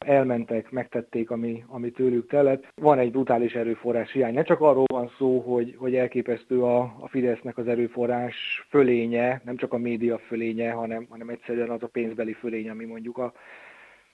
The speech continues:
közösségi médiakampányokhoz, meg a plakátokhoz, meg a, meg az aktivistákhoz kell, han-, vagy nyomda költségfedezéséhez kell, hanem hogy ezzel párhuzamosan viszont, ö, abszolút értékben is nagyon erőforrás hiányos a, az ellenzék, tehát nem, nem volt, nem volt pénz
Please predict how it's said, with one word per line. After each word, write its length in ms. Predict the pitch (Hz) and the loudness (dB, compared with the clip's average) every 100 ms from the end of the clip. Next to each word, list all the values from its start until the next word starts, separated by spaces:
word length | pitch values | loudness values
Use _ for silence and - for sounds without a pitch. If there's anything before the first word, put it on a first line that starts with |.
| _ | _
közösségi 460 | 160 139 131 135 127 | 2 4 2 0 2
médiakampányokhoz, 1120 | 131 127 135 131 127 123 123 127 117 131 123 | 4 6 4 4 0 2 0 0 -2 -4 -2
meg 220 | 123 117 | -2 -2
a 40 | |
plakátokhoz, 800 | 113 127 - 123 120 117 - 120 | 0 0 0 -2 -2 -6 -6 -6
meg 200 | 117 113 | -6 -2
a, 160 | 117 117 | -2 -2
meg 140 | 131 127 | -4 0
az 100 | 123 | 2
aktivistákhoz 1000 | 131 - 127 120 - 120 113 127 123 120 | 2 0 -4 -4 -4 -4 -4 -6 -6 -6
kell, 480 | - 139 131 143 143 - - | -2 2 6 4 2 -4 -20
han-, 340 | - 139 139 131 | -10 -6 -4 -6
vagy 100 | 120 | -2
nyomda 300 | 135 139 127 | 2 2 2
költségfedezéséhez 1120 | 135 131 - 131 131 127 123 127 - 123 127 | 4 4 2 -2 0 0 2 0 0 -2 -4
kell, 300 | - 139 135 | -2 2 2
hanem 260 | 131 147 147 | 2 2 2
hogy 160 | 147 143 | 0 0
ezzel 280 | 135 143 | 0 0
párhuzamosan 760 | 139 135 135 139 139 143 143 139 | 0 -2 -2 -4 -4 -2 -4 -2
viszont, 400 | 139 147 143 143 | -2 -2 -2 0
ö, 220 | 143 143 135 156 160 156 _ _ _ _ - - 135 160 156 165 | 2 2 0 -8 -14 -20 _ _ _ _ -20 -18 -8 -6 -6 -8
abszolút 480 | - 190 - 196 151 | 2 2 6 6 8
értékben 520 | 147 139 143 135 135 | 8 6 4 2 2
is 120 | 131 123 | 0 0
nagyon 320 | 131 127 123 | 0 0 0
erőforrás 600 | 120 117 127 123 120 - | 2 0 0 -2 -2 -2
hiányos 440 | 131 123 120 113 | -2 -2 -6 -4
a, 280 | 127 123 123 | -2 0 -4
az 160 | 135 127 | -6 -4
ellenzék, 580 | 120 123 117 127 127 - | -2 -4 -4 0 0 0
tehát 160 | 120 | -4
nem, 180 | 139 147 | -2 -2
nem 200 | 151 156 | 0 2
volt, 320 | 135 135 127 | 4 4 2
nem 120 | 165 160 | -2 4
volt 200 | 143 - | 4 4
pénz 460 | 180 147 120 131 | 4 4 2 -4